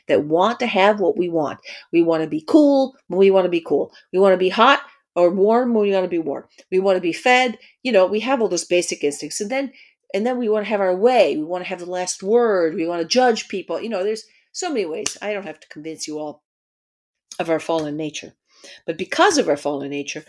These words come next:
we, we, we are constantly trying, because we gave Satan the keys, we're try-, constantly trying to earn back what is already ours.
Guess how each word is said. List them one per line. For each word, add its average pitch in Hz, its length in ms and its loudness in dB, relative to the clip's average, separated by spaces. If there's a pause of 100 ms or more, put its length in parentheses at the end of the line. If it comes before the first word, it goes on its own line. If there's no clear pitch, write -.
(280)
we, 214 380 -2
we, 208 440 0
we 208 160 6
are 196 120 8
constantly 320 840 0
trying, 185 840 2 (600)
because 190 320 2
we 175 120 -2
gave 165 240 4
Satan 151 280 0
the 151 60 -8
keys, - 400 -6 (200)
we're 180 100 0
try-, - 440 -4
constantly 302 440 -4
trying 220 200 0
to 190 200 -2
earn 254 400 6
back 180 340 2
what 165 120 -4
is 160 200 -6
already 180 500 0
ours. 151 600 -4